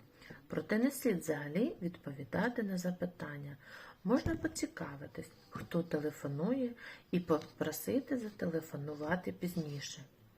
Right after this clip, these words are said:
Запам'ятайте номер телефону: сто один при пожежі, сто два поліція, сто три швидка допомога, сто чотири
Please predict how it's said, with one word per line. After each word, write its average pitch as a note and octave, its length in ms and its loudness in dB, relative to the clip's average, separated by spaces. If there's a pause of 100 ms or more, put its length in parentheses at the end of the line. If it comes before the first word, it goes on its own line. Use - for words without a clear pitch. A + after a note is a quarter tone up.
(380)
Запам'ятайте B3 1040 2 (380)
номер A3+ 400 6
телефону: D#3+ 840 -4 (380)
сто - 520 6
один E3 500 0 (340)
при F3 240 6
пожежі, E3 760 0 (800)
сто - 460 2
два E3+ 460 0 (600)
поліція, F#3 840 -2 (800)
сто - 520 4
три E3+ 500 0 (680)
швидка E3+ 720 -2
допомога, E3+ 720 0 (720)
сто - 500 2
чотири F#3 800 -2